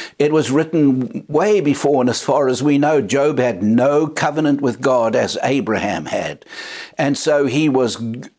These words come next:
groping in his knowledge of and understanding of God, and so as he tried to make head or tail of the tremendous loss that he had gone through, he saw,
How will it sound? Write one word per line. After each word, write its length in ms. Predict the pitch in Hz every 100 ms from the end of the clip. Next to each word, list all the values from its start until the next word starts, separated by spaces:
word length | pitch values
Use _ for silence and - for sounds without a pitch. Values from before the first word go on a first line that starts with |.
| - 113
groping 600 | 113 156 170 165 160 165
in 200 | 143 139
his 240 | 117 104
knowledge 480 | 117 131 151 151 113
of 180 | 107 -
and 180 | 110 110
understanding 840 | - 151 151 147 - 135 135 127
of 180 | 113 98
God, 380 | 104 117 113 - -
and 180 | 120 -
so 220 | 127 113
as 220 | 110 104
he 100 | 110
tried 420 | - 151 170 170
to 100 | 147
make 260 | 135 120 -
head 200 | 120 127
or 80 | 131
tail 400 | - 113 98 92 - - - _
of 220 | - 131
the 100 | 113
tremendous 920 | 113 - 123 131 156 185 139 107 - 107
loss 320 | 123 117 -
that 180 | 110 101
he 80 |
had 180 | 113 101
gone 240 | 101 127 139
through, 400 | - 113 87 - - - - -
he 240 | - 165
saw, 560 | 147 - 185 165 123 120